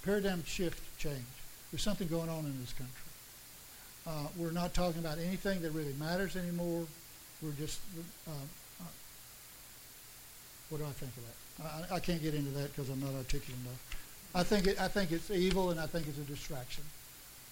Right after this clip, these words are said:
And I think, uh, immigration, uh, uh, immigration is just a, a, a, a false, uh, uh, a false.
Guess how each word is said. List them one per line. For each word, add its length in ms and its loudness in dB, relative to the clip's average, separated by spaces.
And 100 -2
I 60 -2
think, 260 -2
uh, 80 -2
immigration, 680 4
uh, 40 -4
uh, 920 -6
immigration 600 2
is 80 -6
just 260 0
a, 40 -2
a, 20 -2
a, 640 -10
a 20 -6
false, 680 0
uh, 40 -10
uh, 440 -10
a 40 -2
false. 460 2